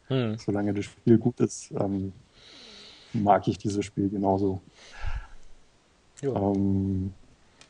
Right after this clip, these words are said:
Speaker 2: genau. Das Einzige, was mir, was mir schon wichtig ist, ist der physische Zustand des Spiels.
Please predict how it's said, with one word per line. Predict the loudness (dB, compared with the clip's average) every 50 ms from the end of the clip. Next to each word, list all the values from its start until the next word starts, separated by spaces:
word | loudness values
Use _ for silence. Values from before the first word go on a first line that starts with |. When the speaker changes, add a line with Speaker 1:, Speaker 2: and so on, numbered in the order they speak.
| _ _ _ _ _ -20 -20 -20 _ _ _ _ _ _ -4 2
Speaker 2:
genau. | 2 2 2 2 0 0 0 0 -2 -2 -6 -12 -18 -20 -14
Das | -6 -2 2 6
Einzige, | 6 8 8 10 10 10
was | 10 8 6 6
mir, | 8 8 8 8 6 4
was | 2 2 2
mir | 2 2
schon | 4 6 6 6 8 6
wichtig | 4 4 4 2 0 2 2
ist, | 0 -2 -2 -4
ist | -4 -4 -4 -6 -6 -14 -20 -20 _ -20 -20 -20 _ _ _ _ _ _ -20 -20 -20 -20 -20 -20 -20 -20 -20 -20 _ _ _ _ _ _ _ _ -20 -20 -20 -20 _ 2 2
der | 4 4 6 4 2
physische | 2 0 2 6 6 8 8 6 4 4 0 -2
Zustand | 0 0 0 0 0 0 -2 -2 -2 -4
des | -6 -8
Spiels. | -8 -6 -6 -6 -6 -6 -10 -14